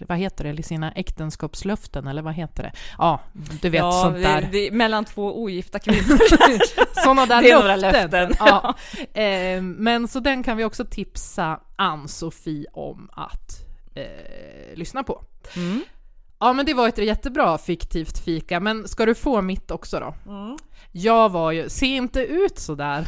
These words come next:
Speaker 2: Nej, jag tycker <laughs> bara att det är kul att, att snegla på producenten. Ja,
Speaker 1: Ja.
Speaker 2: kör.
Speaker 1: Ja.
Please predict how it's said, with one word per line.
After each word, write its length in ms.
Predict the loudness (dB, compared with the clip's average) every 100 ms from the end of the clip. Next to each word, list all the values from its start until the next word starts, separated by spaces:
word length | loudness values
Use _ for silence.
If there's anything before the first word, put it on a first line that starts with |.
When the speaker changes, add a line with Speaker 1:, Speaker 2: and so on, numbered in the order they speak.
| -8
Speaker 2:
Nej, 260 | -2 0 0
jag 100 | -2
tycker 420 | -2 -4 -2 -2
<laughs> 80 | -2
bara 200 | -2 -2
att 120 | -2
det 480 | -2 -4 -4 -4 -4
är 40 | -6
kul 300 | -6 -6 -4
att, 160 | -4 -4
att 580 | -4 -4 -4 -6 -8 -8
snegla 420 | -6 -4 -4 -6
på 120 | -8
producenten. 640 | -8 -8 -4 -4 -4 -6 -4
Ja, 160 | 0
Speaker 1:
Ja. 60 | 0
Speaker 2:
kör. 280 | 0 -2 -2 -8 -16 -8
Speaker 1:
Ja. 320 | -4 -4